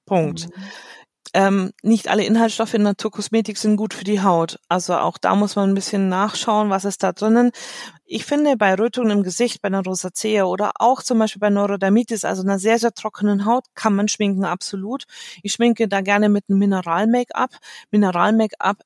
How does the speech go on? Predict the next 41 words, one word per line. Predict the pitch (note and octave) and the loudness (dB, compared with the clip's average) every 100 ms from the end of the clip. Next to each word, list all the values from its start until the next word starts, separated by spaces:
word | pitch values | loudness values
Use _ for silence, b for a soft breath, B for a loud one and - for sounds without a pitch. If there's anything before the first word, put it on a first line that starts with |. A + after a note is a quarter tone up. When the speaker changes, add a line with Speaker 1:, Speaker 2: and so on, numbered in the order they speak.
| - | -8
Speaker 1:
erhält, | F3 F3+ F3+ - - - _ | -6 -6 -8 -12 -18 -20 _
äh, | F#3 F3 F3 | -2 -2 -2
enthält | F#3+ G3+ F#3 | -4 -4 -6
pflegendes | - A3 G#3+ G3+ F#3 - | -2 0 2 2 -2 -4
Zink. | - A3 A#3 B B B | 2 2 2 B B B
Zink | - A3+ G3+ | 2 2 2
ist | G3 | -2
sehr, | - G#3+ | 0 2
sehr | A3 G#3+ | 2 -2
gut, | F#3 G#3+ A#3+ | -4 -10 -6
weil | - F#3+ | 0 0
es | - | 0
sehr | G#3 F#3 | -6 -6
pflegt | - - A#3 A3+ - | -10 -6 -4 -4 -6
und | - G3 - | -6 -6 0
heilt | A3+ A3+ - | 2 2 -4
für | - F#3 | -10 -10
die | F3+ E3+ | -8 -4
Haut. | F3 G3 G3+ B B B | -2 -2 -4 B B B
Und | G3+ | 0
das | G3+ | 0
kann | - G#3+ | 0 0
man | G#3+ | 2
auch | G#3 G3 | 0 0
bei | G#3 | 0
einer | G3+ G3+ | 2 2
sehr, | - A#3 A#3+ | 2 2 4
sehr | A#3 A3 | 2 0
trockenen | - G#3+ - G3+ G3 | -8 -6 -2 0 0
Haut, | G3 F#3+ | -2 -4
kann | - G3+ | -4 -2
man | F#3+ | 0
auch | F#3+ F#3+ | -2 -6
zum | - G3 | -6 -6
Beispiel | - F#3+ | -4 -4
mit | G3 | -2
Mineralpuder | G3 G3 F#3+ F#3 F#3+ G3+ - G#3 F#3 F3+ | 0 2 0 0 0 -2 -4 -8 -6 -6
schminken | - A3+ A#3 B3 | 0 2 2 0
bei | A#3 G#3+ | 0 0
der | G#3+ | 2
Neurodermitis | G3+ G3 G3 F#3+ G3 A3+ A3+ A#3 | 2 0 -2 0 2 2 2 -2